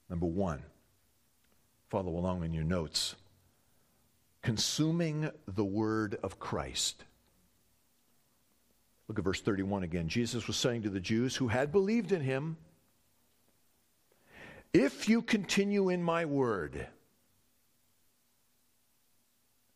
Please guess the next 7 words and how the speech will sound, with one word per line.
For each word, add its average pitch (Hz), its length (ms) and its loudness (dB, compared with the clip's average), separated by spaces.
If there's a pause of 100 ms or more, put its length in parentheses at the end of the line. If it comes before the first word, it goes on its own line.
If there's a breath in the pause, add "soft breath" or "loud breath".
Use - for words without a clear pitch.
(1160)
then 135 160 2
you 135 140 2
are 117 80 2
truly 113 340 0
disciples 82 640 -4
of 65 120 -12
mine." 58 280 -12